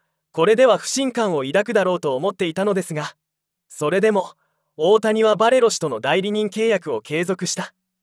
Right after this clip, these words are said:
一方でこの時すでに、水原容疑者による不正送金が行われていた。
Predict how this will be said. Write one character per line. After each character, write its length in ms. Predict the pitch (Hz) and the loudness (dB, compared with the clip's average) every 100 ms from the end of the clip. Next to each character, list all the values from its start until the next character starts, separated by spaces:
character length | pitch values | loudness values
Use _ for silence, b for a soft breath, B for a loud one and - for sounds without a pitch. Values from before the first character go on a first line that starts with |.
| _ | _
一 220 | 160 175 - | -12 -10 2
方 220 | 240 226 | 4 4
で 120 | 160 | 2
こ 160 | - 165 | -2 -4
の 100 | 185 | -4
時 200 | 190 160 | -6 -8
す 200 | - 170 | -8 -4
で 100 | 180 | -2
に、 200 | 160 - _ _ _ - | -4 -8 _ _ _ -8
水 280 | 147 175 220 | -4 0 0
原 220 | 233 240 | 2 4
容 180 | 254 233 | 4 2
疑 120 | 226 | 0
者 100 | 226 | -2
に 100 | 185 | 0
よ 120 | 151 | -2
る 80 | 135 | -4
不 80 | - | -2
正 220 | 233 247 | 0 2
送 200 | 277 254 | 2 0
金 180 | 226 170 | -2 -2
が 120 | 123 | -2
行 180 | 117 160 | -2 -4
わ 200 | 165 170 | -2 -2
れ 80 | 175 | -2
て 100 | 180 | -6
い 80 | |
た。 180 | 175 - | -8 -12